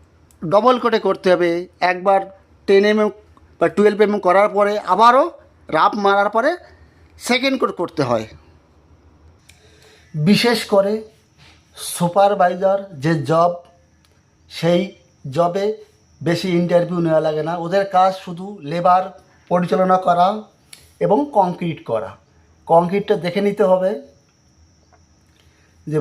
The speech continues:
কলম কংক্রিট, স্ল্যাব কংক্রিট, এটা আপনার দেখে নিতে হবে। আর মেশনারি কাজের বালি সিমেন্টের পরিমাণটা দেখে নিতে হবে যখন আপনি কলম কংক্রিট করবেন।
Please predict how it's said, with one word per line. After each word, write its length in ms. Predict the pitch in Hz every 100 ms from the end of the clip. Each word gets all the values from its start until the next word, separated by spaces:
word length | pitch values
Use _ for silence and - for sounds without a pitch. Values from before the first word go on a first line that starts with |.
| -
কলম 320 | - 180 190 185
কংক্রিট, 420 | 185 180 180 170
স্ল্যাব 300 | - 175 175 -
কংক্রিট, 560 | 165 156 165 165 - - _ _ _ -
এটা 200 | 160 185
আপনার 240 | 175 180 175
দেখে 220 | 175 180
নিতে 200 | 185 180
হবে। 260 | 175 170 214 - _ _ _ _ _ _ _ _ _ _ _ _ _ _ _ _ _ _ _ _ _ _ _
আর 120 | 151 156
মেশনারি 460 | 165 - 190 190
কাজের 380 | 180 180 185 185 180 - _ _ -
বালি 260 | 156 180
সিমেন্টের 340 | 175 175 185 180
পরিমাণটা 400 | 180 180 175 175
দেখে 240 | 170 175
নিতে 220 | 185 180
হবে 280 | 175 175 190 214 214 _ _ _ -
যখন 400 | 151 214 262 269
আপনি 200 | 262 254 254
কলম 360 | 190 190 214 -
কংক্রিট 400 | 165 160 160 -
করবেন। 440 | 131 110 110 110